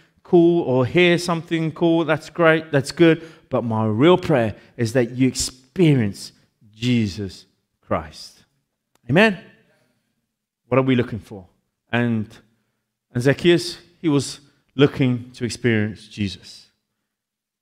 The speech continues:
It happens in the small thing. It happens in the small thing. What was the small thing that Zacchaeus did which really changed everything? He,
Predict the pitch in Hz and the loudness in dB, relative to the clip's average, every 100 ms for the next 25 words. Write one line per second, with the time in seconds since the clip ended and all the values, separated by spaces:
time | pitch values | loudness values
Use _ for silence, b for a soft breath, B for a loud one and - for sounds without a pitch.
0 | _ _ _ _ _ _ _ - 190 180 | _ _ _ _ _ _ _ -2 0 0
1 | 196 190 147 156 143 - 131 110 - 95 | 0 0 0 0 0 -4 -10 -14 -16 -20
2 | 98 _ _ _ _ _ _ _ _ _ | -20 _ _ _ _ _ _ _ _ _
3 | _ _ _ _ - 156 135 165 156 139 | _ _ _ _ -8 -2 -2 0 -2 -2
4 | 139 - 120 104 143 147 233 277 214 - | -4 -2 -4 -2 -2 2 2 0 -2 -2
5 | 202 185 208 190 165 170 147 139 127 - | 0 0 -2 -4 -2 -2 0 -2 -2 -4
6 | 156 - 127 123 123 B B - 120 - | -4 -4 -4 -4 -6 B B -12 -10 -10
7 | 123 135 139 139 147 - - _ - 123 | -2 2 2 2 -2 -6 -20 _ -6 -4
8 | 110 104 - 104 98 95 _ _ _ _ | -2 -6 -12 -20 -20 -20 _ _ _ _
9 | _ _ _ _ _ _ _ _ _ 190 | _ _ _ _ _ _ _ _ _ 2
10 | 220 226 214 | 4 2 0